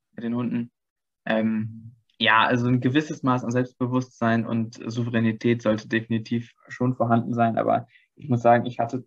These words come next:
zu Anfang jetzt auch nicht so, ich hab so beim Bewerbungsgespräch, <laughs> muss ich ehrlich sagen, auch so gedacht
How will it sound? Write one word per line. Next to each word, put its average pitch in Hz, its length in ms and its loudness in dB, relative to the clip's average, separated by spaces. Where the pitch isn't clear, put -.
zu - 400 -6
Anfang 117 560 2
jetzt - 200 -10
auch 120 160 2
nicht 139 200 -4
so, 127 140 4
ich 120 140 -2
hab 117 140 -8
so 113 100 -8
beim 113 160 0
Bewerbungsgespräch, 131 920 -2
<laughs> - 20 0
muss 127 160 4
ich 123 140 -2
ehrlich 123 240 0
sagen, 117 300 2
auch 120 160 -2
so 117 140 -10
gedacht 117 480 -2